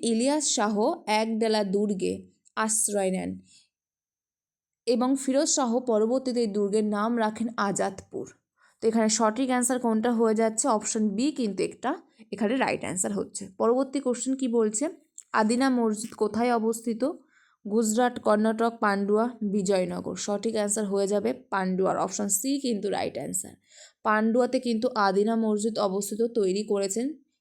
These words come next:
সিকান্দার শাহ। সিকান্দার শাহের রাজধানী কোথায় ছিল? পান্ডুয়াতে। মনে রাখবেন ইম্পর্টেন্ট। এবং সিকান্দার শাহ শুধু কিন্তু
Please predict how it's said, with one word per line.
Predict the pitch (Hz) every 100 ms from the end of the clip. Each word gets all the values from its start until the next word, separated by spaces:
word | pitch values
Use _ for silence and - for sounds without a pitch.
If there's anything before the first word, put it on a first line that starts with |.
| -
সিকান্দার | - 185 226 214 220 226
শাহ। | - 190 190 190 - _ _
সিকান্দার | - 233 226 226 226 233
শাহের | 240 220 208
রাজধানী | 202 196 208 240
কোথায় | 254 226 240
ছিল? | 240 262 294 - - -
পান্ডুয়াতে। | 208 196 185 143 - - - _ _ -
মনে | 240 269
রাখবেন | 262 247 277
ইম্পর্টেন্ট। | 220 196 190 143 156 180 - -
এবং | 233 247 262 220 302 - - - -
সিকান্দার | - 285 285 285 294 311
শাহ | 320 285 247 269
শুধু | 285 247 233
কিন্তু | 247 254 262